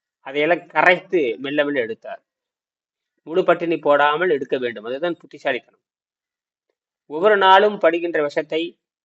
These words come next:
பன்னிரெண்டு மணி நேரம் ப-, விஷத்தை படி வைக்கிறார். மாலை ஒரு வேளை நன்கு வேக வைத்த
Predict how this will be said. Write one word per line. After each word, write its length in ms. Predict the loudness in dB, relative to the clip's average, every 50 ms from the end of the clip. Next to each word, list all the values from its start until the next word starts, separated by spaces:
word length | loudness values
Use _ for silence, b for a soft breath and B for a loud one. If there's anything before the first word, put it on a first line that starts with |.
| _ _ _ _ _ _ _ _ _ -10
பன்னிரெண்டு 320 | -6 -4 -4 2 4 4
மணி 160 | 4 4 2 2
நேரம் 200 | 0 0 0 -2
ப-, 140 | -4 -6 -6 -6 -10
விஷத்தை 320 | -10 -8 -8 -6 -6 -6
படி 180 | -6 -4 -4 -4 -2
வைக்கிறார். 440 | -2 -4 -6 -8 -4 -4 -4 -4 -4 _ _ _ _ _ _ _ _ _ _ _ _ _ _ _ -16
மாலை 300 | -4 0 2 4 4 4
ஒரு 180 | 2 0 -2 0
வேளை 280 | 0 0 0 0 0 -2
நன்கு 480 | -2 -6 -6 -6 -6 -8 -10 -2 -2 0
வேக 220 | 2 2 2 2 2 0
வைத்த 320 | 0 0 -2 -4 -8 _